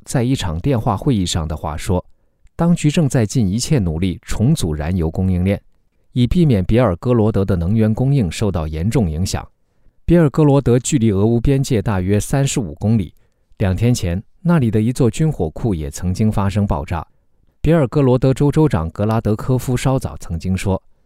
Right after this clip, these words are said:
军火库发生爆炸是火灾导致的。不过，地方当局仍在等待俄罗斯国防部的确认。俄罗斯过去曾经指责乌克兰，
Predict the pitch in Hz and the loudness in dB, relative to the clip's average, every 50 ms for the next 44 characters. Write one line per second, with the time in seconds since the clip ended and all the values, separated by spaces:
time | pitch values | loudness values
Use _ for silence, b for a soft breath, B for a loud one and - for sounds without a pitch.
0 | _ _ _ - - - - 180 175 - - 107 104 - 151 131 117 139 123 123 | _ _ _ -20 -8 -2 0 2 2 2 2 0 0 0 0 0 2 0 0 0
1 | - 139 135 131 143 123 101 95 117 101 87 90 - - 117 98 - - - 76 | 0 -2 0 0 0 0 0 0 -2 -2 -2 -4 -4 -2 -2 -2 -2 -4 -6 -8
2 | - - 110 123 147 - 90 78 - - - 95 78 78 - - _ _ _ _ | -6 -4 -2 -2 -2 -2 -4 -6 -8 -8 -6 -6 -6 -6 -8 -8 _ _ _ _
3 | _ _ - - - - - 101 76 - - - _ _ _ _ - _ - - | _ _ -12 -6 -4 -2 0 0 -2 -2 -6 -14 _ _ _ _ -20 _ -2 0
4 | 170 151 160 160 156 170 165 165 160 - 135 131 110 113 123 143 156 131 110 - | 2 4 4 2 2 2 2 2 2 2 2 2 2 2 0 0 0 0 0 -2
5 | 82 82 82 95 92 80 80 92 98 110 113 120 - - 127 - 98 95 101 - | -4 -4 -4 -4 -4 -2 -2 0 0 2 0 0 0 -2 -4 -2 0 0 0 0
6 | 123 135 131 139 127 95 73 78 - - 85 78 80 82 80 - _ _ _ _ | -2 -2 -2 -2 -2 -2 -4 -6 -6 -6 -4 -4 -2 -4 -6 -6 _ _ _ _
7 | _ _ _ _ _ _ _ - 151 151 165 170 160 - - 165 - 175 160 131 | _ _ _ _ _ _ _ 0 2 4 4 4 4 2 0 0 2 2 2 2
8 | - 139 120 - - 113 117 123 135 139 131 - 87 82 - - 90 95 104 117 | 2 0 0 2 0 0 0 0 0 -2 -2 -2 -4 -4 -2 -2 -2 -2 -2 -4
9 | - - 107 80 78 82 | -4 -4 -4 -2 -4 -6